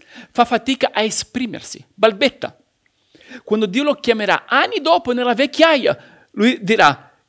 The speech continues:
"Ma io sono impacciato di bocca e lingua a causa di questo."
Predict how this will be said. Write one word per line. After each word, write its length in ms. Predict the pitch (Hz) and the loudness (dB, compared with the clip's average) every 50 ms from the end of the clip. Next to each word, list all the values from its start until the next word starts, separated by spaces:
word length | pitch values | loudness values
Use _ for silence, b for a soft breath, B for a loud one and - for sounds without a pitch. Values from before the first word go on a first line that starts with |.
| _ - | _ -10
"Ma 180 | - 180 185 202 | -8 -8 -8 -8
io 140 | 214 226 285 | -8 -8 -6
sono 180 | - - 247 247 | -6 -4 -6 -6
impacciato 500 | 233 - 233 - - - 220 220 - 170 | -6 -6 -8 -8 -8 -8 -8 -10 -10 -12
di 100 | 147 139 | -14 -14
bocca 480 | 131 - 147 143 - - 185 - _ _ _ | -12 -12 -12 -12 -10 -12 -14 -14 _ _ _
e 100 | - 208 | -14 -12
lingua 340 | 247 330 381 - - - _ _ _ _ _ _ _ _ _ _ _ _ _ _ _ _ _ _ _ _ | -12 -12 -12 -12 -16 -16 _ _ _ _ _ _ _ _ _ _ _ _ _ _ _ _ _ _ _ _
a 100 | - - | -18 -16
causa 260 | - - - - - | -14 -14 -16 -14 -16
di 80 | - - | -16 -12
questo." 340 | - - 180 - - - | -10 -10 -10 -10 -14 -18